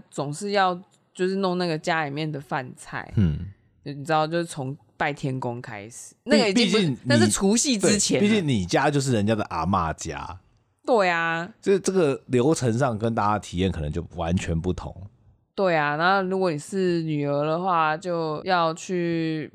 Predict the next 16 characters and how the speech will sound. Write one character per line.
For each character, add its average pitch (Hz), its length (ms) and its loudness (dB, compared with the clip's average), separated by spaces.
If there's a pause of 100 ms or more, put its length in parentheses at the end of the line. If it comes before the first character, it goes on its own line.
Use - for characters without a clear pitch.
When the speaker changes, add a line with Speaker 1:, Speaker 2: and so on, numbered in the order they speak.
(140)
Speaker 1:
帮 180 140 0
忙 170 200 -4
洗 151 260 -8
菜 156 320 -4
或 160 200 -2
者 156 60 -6
什 135 140 -14
么 101 160 -18
的 113 140 -16
事 139 200 -10
情 - 240 -16 (120)
这 110 80 0
样。 101 100 6
Speaker 2:
嗯。 82 180 0
Speaker 1:
然 160 80 -4
后 185 400 2